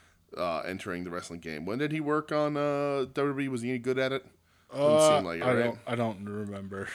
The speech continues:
Speaker 1: Uh, Alicia Fox returning to pro wrestling.
Speaker 2: Good.
Speaker 1: She, she said she wasn't done. Uh, Ro, Ro-, Booker T's, uh, promotion. Is it called R O W? Is that true?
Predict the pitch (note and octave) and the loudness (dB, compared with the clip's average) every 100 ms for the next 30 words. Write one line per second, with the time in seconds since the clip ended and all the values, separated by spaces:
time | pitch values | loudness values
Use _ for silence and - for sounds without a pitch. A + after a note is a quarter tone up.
0 | - - G#2+ G#2 G#2+ C#3 F3 D#3+ E3 E3+ | -10 0 4 4 4 2 2 2 6 6
1 | F3+ B2+ D3+ D#3 D#3+ - D3 C#3+ C3+ C#3 | 6 -4 -2 0 -2 0 0 4 4 2
2 | F#2+ D#2+ C2+ - _ _ _ _ _ _ | -2 -6 -8 -16 _ _ _ _ _ _
3 | - G3+ D#3+ A#2+ G2+ F2 F3 F#3 F3 G3 | 2 6 8 6 4 -4 2 2 2 0
4 | F3+ F3 E3+ G#3 F#3+ F#2+ E2+ - G#2+ A2 | 0 0 0 4 4 2 -6 -6 -2 0
5 | A2 G#2+ G#2 G#2 _ _ _ _ _ _ | 2 0 0 -4 _ _ _ _ _ _
6 | _ _ _ - - C3+ A3+ D#3+ G#2 A2+ | _ _ _ -10 -2 4 6 6 2 -2
7 | C3 B2+ A#2 D3+ D#3+ - F#3+ G#3 - - | 0 0 0 -2 -2 -4 -2 -2 -2 -4
8 | F#2+ G#2+ F#2+ A2+ G2 F#2+ - A#2+ C#3+ - | 0 0 0 -4 -4 -4 -4 -6 -6 -12
9 | _ - - - - D3 C3+ D#3 C#3 G2 | _ -20 -20 -18 -6 -2 0 -2 -2 -4
10 | B2+ F3 G#3+ G#3 - _ _ _ _ _ | -6 -6 -8 -10 -16 _ _ _ _ _
11 | _ _ _ - D2 - D3 | _ _ _ -16 -16 -10 -8